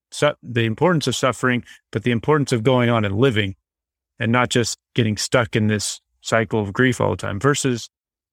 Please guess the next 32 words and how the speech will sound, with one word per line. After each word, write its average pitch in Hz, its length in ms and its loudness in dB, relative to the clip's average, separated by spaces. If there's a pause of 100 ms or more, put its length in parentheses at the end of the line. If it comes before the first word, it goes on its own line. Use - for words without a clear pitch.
(100)
you 123 160 4
alluded 123 300 2
to 127 100 4
it, 117 80 2
in 120 160 -2
the 117 80 0
Western 110 680 0
world, 117 480 -2 (140)
we're 127 200 0
devastated 120 760 2
when 113 180 2
we 113 100 2
lose 107 200 0
somebody, 110 340 0
and 143 80 2
we 156 80 4
should 127 300 0
be, 117 240 0 (140)
because 117 460 0
we're 110 180 0
gonna 110 320 0 (140)
lose 113 280 2
that 104 200 2
opportunity 104 420 0
to 101 80 2
have 101 140 2
a 98 40 0
relationship 107 640 0
with 107 120 -6
somebody 98 280 -2
we 95 100 -6
love. 113 460 2